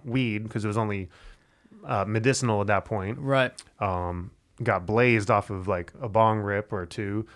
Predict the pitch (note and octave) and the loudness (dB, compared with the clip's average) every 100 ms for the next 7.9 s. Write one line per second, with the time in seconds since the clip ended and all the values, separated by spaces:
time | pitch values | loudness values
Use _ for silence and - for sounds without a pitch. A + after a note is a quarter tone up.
0 | - _ _ - G#2 A2 A2 A2+ G#2 G#2 | -20 _ _ -4 2 6 6 4 2 2
1 | A2 A2+ A2+ - B2+ C#3+ F#2+ - - - | 2 4 0 0 0 -2 -4 -10 -10 0
2 | A#2 A2+ G#2+ A2 G#2+ G#2+ G#2 C3 A#2 G#2+ | 2 2 4 4 6 6 6 6 4 0
3 | F#2+ F#2 F2 G2+ A#2 - - B2+ A#2 A#2+ | -2 -2 -2 -4 -4 -8 0 4 8 8
4 | C#3+ C3+ B2 B2 - C3 C3 B2+ A#2+ A#2 | 10 8 6 2 6 6 6 4 4 2
5 | A#2 B2+ - C#3+ D#3 C#3+ B2+ A#2+ E3+ B2+ | 2 0 4 8 10 8 6 6 6 8
6 | C3 B2 B2 B2 C#3 D#3 A2 G2+ G2+ - | 8 6 6 6 6 2 0 -2 -6 -2
7 | C3 A#2 F#2 F#2 C3+ A2+ D#3 C#3+ G#3 | 2 2 2 0 0 2 4 8 10